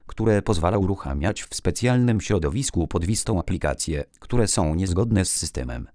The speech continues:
M E D V. Jest jedną z sześciu kluczowych technologii Microsoft Desktop Optimization Pack,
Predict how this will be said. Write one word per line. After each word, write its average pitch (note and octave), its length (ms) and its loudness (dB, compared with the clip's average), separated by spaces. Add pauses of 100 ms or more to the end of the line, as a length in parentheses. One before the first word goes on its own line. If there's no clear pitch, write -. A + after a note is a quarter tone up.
(100)
M D2+ 160 -2
E D2+ 60 -2
D D2+ 100 -4 (320)
V. C#2+ 300 0 (220)
Jest F2+ 280 0
jedną A2+ 400 2
z - 100 -6
sześciu - 340 2
kluczowych G2 560 0
technologii G2+ 540 0
Microsoft F2+ 640 -2
Desktop - 440 0
Optimization F#2 840 0
Pack, - 280 -4